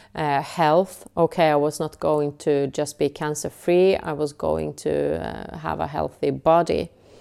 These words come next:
So everything, uh, when I tuned into the moon strategy, um, I saw that action was so much easier, because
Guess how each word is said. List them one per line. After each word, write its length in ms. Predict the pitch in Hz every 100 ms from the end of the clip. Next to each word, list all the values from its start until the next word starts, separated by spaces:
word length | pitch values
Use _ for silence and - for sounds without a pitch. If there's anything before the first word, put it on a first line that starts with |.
| - - - - _
So 560 | - 185 165 165 165 - _ _ _ _ _ _ _ _ 196
everything, 960 | 226 220 170 180 170 156 151 156 175 - _ -
uh, 260 | 170 165
when 300 | 156 165 160
I 340 | 156 151 156 160
tuned 420 | - 185 175 165
into 500 | - 180 185 - 165
the 140 | 156
moon 400 | 160 170 185 233
strategy, 1000 | 233 - - 143 135 135 - 143 135 135 135 - - _ _ -
um, 1040 | 156 147 143 139 139 139 135 156 185 196 _ _ _ _ -
I 200 | 160 156
saw 580 | 156 - 175 156 151 156
that 460 | 143 151 147 156 -
action 460 | 156 156 - - 151
was 300 | 139 143 -
so 120 | 160
much 200 | 147 147
easier, 400 | 151 147 156 139
because 720 | 127 143 - 143 143 139 -